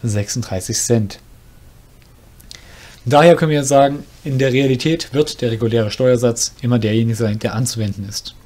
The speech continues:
Tun wir hier in dem Fall auch und landen bei einhunderteinunddreißig Euro sechzig. Gut, kommen wir damit zu zweitens, der Kaffeesteuer,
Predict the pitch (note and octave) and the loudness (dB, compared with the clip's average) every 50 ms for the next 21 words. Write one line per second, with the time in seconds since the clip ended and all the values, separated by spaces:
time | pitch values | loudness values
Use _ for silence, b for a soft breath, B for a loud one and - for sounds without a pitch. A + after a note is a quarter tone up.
0 | - - - - - - - - - - b b b b b b b b b b | -20 -20 -20 -20 -20 -20 -20 -20 -20 -20 b b b b b b b b b b
1 | b - - - - F3 E3 D3 D3 D3 C3 A#2 G#2 - A#2+ A#2 - F3+ G3+ G3 | b -20 -18 0 2 4 4 6 4 4 2 0 -2 -4 -6 2 4 4 4 4
2 | - - G3 G#3 G3+ - C#3 C3 B2+ C3+ - - C3+ B2+ C3 B2+ C#3+ D3+ - E3 | 2 0 0 0 0 0 -2 -2 -2 -2 -4 -6 -4 -4 -2 -2 -2 -2 0 0
3 | G#3 G#3+ - A#3 G#3 G3+ G3 - C#3+ C3 C#3 C#3 C3 C#3 C3+ C#3+ E3 - - B2+ | 0 0 2 0 -2 -2 -2 -4 -4 -4 -4 -4 -4 -6 -6 -4 -6 -6 -6 -4
4 | G#2+ A2 C3 E3+ D#3+ B2+ G#2+ G2+ - - - - B2 A#2+ - - - - - - | -4 0 0 0 0 0 -4 -4 -6 -10 -6 -6 -6 -6 -6 -12 -16 -20 -20 -20
5 | - - - - - - - - - - - - - - - - - - - - | -20 -20 -20 -20 -20 -20 -20 -20 -20 -20 -20 -20 -20 -20 -20 -20 -20 -20 -20 -20
6 | - - - - - - - - - - - - - - - - - - - - | -20 -20 -20 -20 -20 -20 -20 -20 -20 -20 -20 -20 -20 -20 -20 -20 -20 -20 -20 -20
7 | - - - - - - - - - - - - - - - - - - - b | -20 -20 -20 -20 -20 -20 -20 -20 -20 -20 -20 -20 -20 -20 -20 -20 -20 -20 -20 b
8 | b b b b b b b b b b b b b b b b - - - - | b b b b b b b b b b b b b b b b -20 -20 -10 0
9 | C4 G3+ A#2+ - - - - - F3 F3+ F#3 F#3+ F#3 F3 - - F#3+ - - A#3 | 0 0 0 0 -6 -8 -2 0 2 4 4 4 4 2 0 -2 -4 -2 0 0
10 | A3+ A3 F#3 C#3+ A#2+ A2 - - - - - - - E3 E3+ E3 - - A3 G#3 | 0 0 0 -2 -4 -4 -4 -6 -8 -10 -14 0 4 4 4 4 4 0 0 0
11 | F3+ A#2+ - - C3+ B2 A2+ G#2 G2 G#2 | 0 0 -2 -4 -2 -2 -2 -4 -6 -10